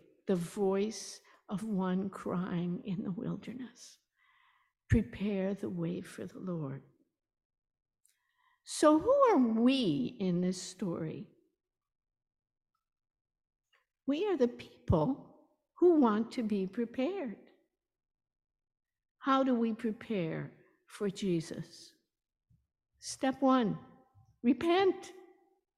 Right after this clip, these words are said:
It's not a once and done, but more like an ongoing thing. But it prepares us to receive Jesus.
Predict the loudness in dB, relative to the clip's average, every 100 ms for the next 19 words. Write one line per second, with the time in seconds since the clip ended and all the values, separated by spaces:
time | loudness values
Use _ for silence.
0 | _ _ _ _ _ _ _ _ _ _
1 | _ -2 -2 -2 -2 0 2 2 2 2
2 | 0 -2 -4 -2 -2 0 0 0 0 -4
3 | -12 _ _ _ _ -2 -2 0 2 4
4 | 4 4 2 0 -4 -6 -6 -6 -4 -2
5 | -2 -2 -2 -2 -4 -4 -6 -6 -4 -6
6 | -12 _ _ _ _ _ _ _ _ _
7 | _ _ _ _ _ _ _ _ _ _
8 | _ _ _ _ _ _ _ _ _ _
9 | 0 2 2 0 -2 -2 4 4 4 2
10 | 2 -2 -8 -8 -8 -6 -4 -8 -8 -6
11 | -6 -8 -4 -4 -6 -14 -18 -20 -20